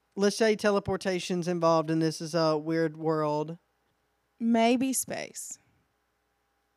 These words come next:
Speaker 2: Oddly enough, because if it's only an hour, maybe it would just make me face my fear. An hour in a room full of crickets, I guarantee you I would not come out alive. I would have myself, I would have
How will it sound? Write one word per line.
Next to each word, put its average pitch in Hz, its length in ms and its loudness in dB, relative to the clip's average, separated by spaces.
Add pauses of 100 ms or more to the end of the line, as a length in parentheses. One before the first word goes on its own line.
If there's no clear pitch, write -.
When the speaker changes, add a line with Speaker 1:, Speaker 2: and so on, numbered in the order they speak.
(320)
Speaker 2:
Oddly 202 420 -2
enough, 165 280 -8
because 226 260 -4
if 247 80 -8
it's 269 200 -6
only 285 380 -6
an 285 180 -10
hour, 240 600 -12 (440)
maybe 233 360 -2
it 285 60 2
would 269 100 2
just 220 160 -4
make 220 140 -6
me 196 100 -6
face 175 280 -10
my - 100 -16
fear. - 420 -20 (520)
An 233 140 -2 (100)
hour 233 260 2
in 277 140 -2
a 269 60 0
room 233 240 -4
full 226 200 -10
of 196 100 -10
crickets, 220 600 -12
I 208 140 2
guarantee 202 560 -6
you 190 80 -8
I 170 80 -4
would 160 120 -10
not - 140 -12
come 165 120 -18
out 135 100 -14
alive. - 280 -14 (400)
I 214 80 0
would 214 120 0
have 208 200 -4
myself, 185 320 -6 (220)
I 202 120 0
would 226 120 0
have 208 420 -2